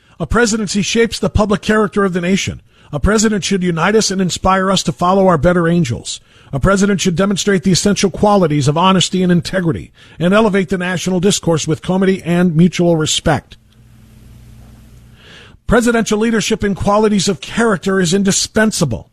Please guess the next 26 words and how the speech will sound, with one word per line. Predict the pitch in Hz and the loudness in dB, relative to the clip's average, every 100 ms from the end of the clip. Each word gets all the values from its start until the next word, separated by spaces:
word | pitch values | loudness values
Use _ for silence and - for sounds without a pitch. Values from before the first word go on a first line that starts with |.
| _ _ _ _ _ _ _ - | _ _ _ _ _ _ _ -8
And | 180 | -2
it | 185 | 0
is | 190 180 | 2 0
in | |
this | 202 226 | 0 0
province | - 190 180 180 | -2 -2 -2 -6
where | 175 | -6
the | 160 | -6
incumbent's | 143 127 - 233 226 190 151 | -6 -8 -6 0 2 0 -2
shortfall | - 190 185 - 131 131 | 0 0 0 -2 -4 -2
has | 147 | -2
been | 139 139 | -2 2
most | 139 131 | 2 0
glaring." | - 139 98 65 - - _ _ - | 0 0 0 -6 -14 -20 _ _ -8
Why | - | -4
is | 359 | -4
he | 440 | -4
calling | - 370 359 | -4 -2 0
him | 302 | 2
an | 247 | 2
incumbent? | 196 - 247 262 - - - - - - - - - - - - - - - _ _ _ - | 2 0 0 2 0 -6 -20 -20 -20 -20 -20 -20 -20 -20 -20 -20 -20 -20 -20 _ _ _ -4
He's | 349 | -2
not | 440 277 | 0 0
running | 180 180 156 | 0 0 -2
against | 123 135 320 - | -4 -2 -2 0
him. | 277 330 | -2 -2